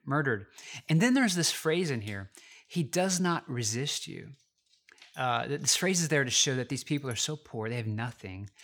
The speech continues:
and they don't even have weapons to fight with, they don't have a way to fight, and they don't have means to hire an attorney.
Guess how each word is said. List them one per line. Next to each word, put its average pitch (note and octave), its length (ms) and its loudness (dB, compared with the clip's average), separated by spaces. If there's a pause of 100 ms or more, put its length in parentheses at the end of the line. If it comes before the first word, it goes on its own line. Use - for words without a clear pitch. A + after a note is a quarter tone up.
(200)
and C3 160 -8
they C#3+ 200 2
don't F3 120 6
even E3 120 4
have C#3+ 140 0
weapons C#3 400 2
to D3 100 -6
fight - 320 -2
with, C#3 140 -4
they C#3 60 0
don't C3+ 100 -2
have A#2+ 80 -4
a A#2 60 -4
way A#2 200 0
to D3 100 0
fight, C3 360 0
and C3+ 100 -2
they C#3 60 0
don't C#3+ 100 -2
have B2+ 140 -2
means B2 400 0
to - 80 -4
hire A2+ 300 -4
an A#2 120 -6
attorney. G#2 560 -12